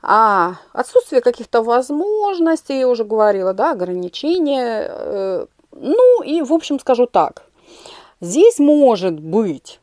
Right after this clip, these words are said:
карты вышли всё-таки мыслей, всё-таки он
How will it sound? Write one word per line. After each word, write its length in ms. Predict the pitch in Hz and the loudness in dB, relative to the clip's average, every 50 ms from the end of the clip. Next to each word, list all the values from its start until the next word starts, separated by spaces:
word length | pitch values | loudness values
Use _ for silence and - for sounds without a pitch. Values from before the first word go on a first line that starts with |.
| _ _ | _ _
карты 300 | - 214 214 202 - 202 | -4 -4 -4 -2 -2 -4
вышли 260 | 202 262 294 - 196 170 | -4 -4 -4 -6 -8 -12
всё-таки 400 | - - 202 - 175 - - 185 | -10 -10 -10 -10 -10 -12 -14 -12
мыслей, 800 | 170 175 185 190 214 220 208 185 - - - 156 147 - 165 - _ _ - - - - - - - _ | -10 -8 -6 -6 -4 -4 -4 -6 -6 -8 -12 -12 -12 -12 -14 -18 _ _ -20 -20 -20 -20 -20 -20 -20 _
всё-таки 760 | - - - - - 285 359 403 - 269 - - 214 - - _ | -14 -12 -8 -4 0 0 0 0 0 -4 -6 -4 -6 -6 -6 _
он 320 | 233 247 294 311 302 294 | 0 2 2 2 2 0